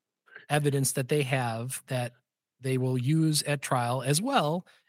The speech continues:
as any, uh, exonerating evidence, anything that could arguably be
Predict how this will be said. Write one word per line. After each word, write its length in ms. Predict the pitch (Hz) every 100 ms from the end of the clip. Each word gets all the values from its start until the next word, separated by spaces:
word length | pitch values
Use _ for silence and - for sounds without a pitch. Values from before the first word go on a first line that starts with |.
| -
as 200 | 160 151
any, 400 | 165 156 147 131 _ _ _ -
uh, 200 | 143 131
exonerating 680 | 143 135 160 220 151 131 123
evidence, 420 | 113 110 107 104 143
anything 260 | 143 156
that 120 | 139
could 100 | 127
arguably 580 | 131 135 131 127 127 123
be 380 | 120 123 120 120